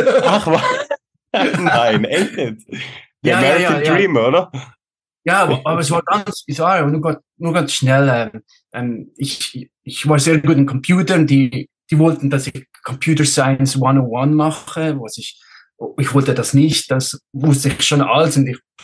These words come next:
Speaker 1: habe probiert, von der Klasse wegzugehen. Aber das hat nicht geklappt. Die, Na, du musst, du, und meine, meine Frau dazumal, sie, sie hat, ähm,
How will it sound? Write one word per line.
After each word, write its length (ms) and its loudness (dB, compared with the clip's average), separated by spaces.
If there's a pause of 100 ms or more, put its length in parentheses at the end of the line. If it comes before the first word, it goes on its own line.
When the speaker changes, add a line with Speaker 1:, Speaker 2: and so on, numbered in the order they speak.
(120)
Speaker 1:
habe 240 0
probiert, 400 2
von 140 2
der 100 -2
Klasse 420 -2
wegzugehen. 880 -2 (300)
Aber 120 -8
das 120 0
hat 120 0
nicht 200 2
geklappt. 420 -2
Die, 320 -4
Na, 160 0
du 120 2
musst, 340 4
du, 220 0 (340)
und 100 -12
meine, 380 0
meine 300 -2
Frau 520 0
dazumal, 480 0
sie, 580 0
sie 220 -2
hat, 200 0
ähm, 280 -6